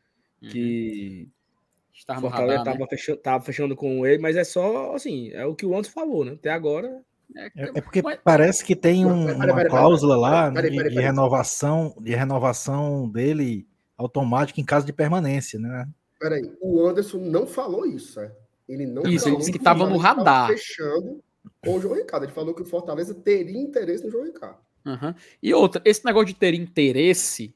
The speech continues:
Speaker 1: cara, até o Lucas Podolski o Fortaleza já teve interesse. Então, t-, vamos, né? Tranquilo, né?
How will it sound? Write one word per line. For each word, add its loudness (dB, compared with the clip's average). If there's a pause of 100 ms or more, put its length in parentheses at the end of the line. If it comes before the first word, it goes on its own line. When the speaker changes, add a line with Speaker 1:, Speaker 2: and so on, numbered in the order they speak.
Speaker 1:
cara, 4
até 0
o 4
Lucas -2
Podolski 2
o -6
Fortaleza -6
já -4
teve -8
interesse. -4 (720)
Então, -4 (1500)
t-, -14 (160)
vamos, -12
né? -4 (920)
Tranquilo, -6
né? -8